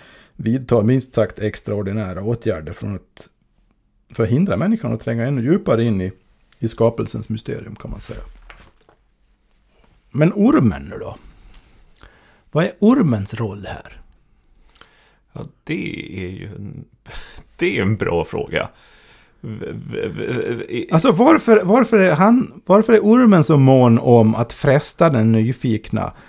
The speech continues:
Speaker 1: och öppensinnade Eva här nu då, att smaka av frukten?
Speaker 2: Ja.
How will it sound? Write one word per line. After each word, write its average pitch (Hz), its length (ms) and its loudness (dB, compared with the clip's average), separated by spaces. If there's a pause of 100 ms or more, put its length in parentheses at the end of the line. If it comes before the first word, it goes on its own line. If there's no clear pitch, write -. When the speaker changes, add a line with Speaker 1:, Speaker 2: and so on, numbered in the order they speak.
(260)
Speaker 1:
och - 220 -4
öppensinnade 113 1040 2
Eva 123 320 2
här 107 240 -2
nu 104 160 -8
då, 104 100 -10
att 110 120 -8
smaka 113 420 -6
av 120 160 -8
frukten? - 540 -12
Speaker 2:
Ja. 101 340 -10